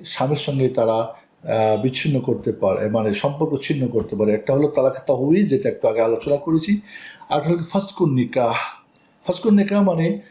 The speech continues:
স্ত্রী মাজলুমা, সে তার অধিকার পাচ্ছে না, ইসলামী কোর্টে তার, আহ, নালিশ জানাবে,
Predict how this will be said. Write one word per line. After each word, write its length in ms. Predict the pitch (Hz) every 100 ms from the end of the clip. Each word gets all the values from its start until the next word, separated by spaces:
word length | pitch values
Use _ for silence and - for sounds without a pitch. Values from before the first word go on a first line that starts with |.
| _ -
স্ত্রী 340 | 127 - 143 143
মাজলুমা, 840 | 127 113 120 131 127 123 123 120
সে 180 | - 127
তার 140 | 127
অধিকার 360 | 123 131 135 123 123
পাচ্ছে 380 | 120 - -
না, 340 | 135 131 127 123
ইসলামী 400 | 120 147 135 135
কোর্টে 520 | 135 135 143 139 143
তার, 500 | 135 127 131 123 120 - - -
আহ, 160 | 127 127
নালিশ 300 | 127 143 131
জানাবে, 640 | 139 135 135 135 131 127